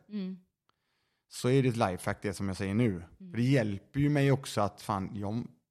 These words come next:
Speaker 2: jag, jag måste ju hela tiden påminna mig själv.
Speaker 1: Mm.
Speaker 2: För om jag ska in, i, i,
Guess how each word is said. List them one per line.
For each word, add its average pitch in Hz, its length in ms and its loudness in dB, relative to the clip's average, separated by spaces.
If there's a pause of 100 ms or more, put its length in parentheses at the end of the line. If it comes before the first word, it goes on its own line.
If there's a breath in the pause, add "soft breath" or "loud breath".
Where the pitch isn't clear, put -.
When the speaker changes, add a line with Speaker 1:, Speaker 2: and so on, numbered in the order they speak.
(260)
Speaker 2:
jag, 120 260 -2
jag 131 120 2
måste 151 340 0
ju 175 60 6
hela 180 80 2
tiden 110 220 0
påminna 101 440 0
mig 101 100 -2
själv. - 240 0 (280)
Speaker 1:
Mm. 185 260 -8
Speaker 2:
För 165 80 0
om 143 80 4
jag 139 100 4
ska 139 120 -2
in, 143 100 2
i, 147 200 0 (320)
i, 120 120 -8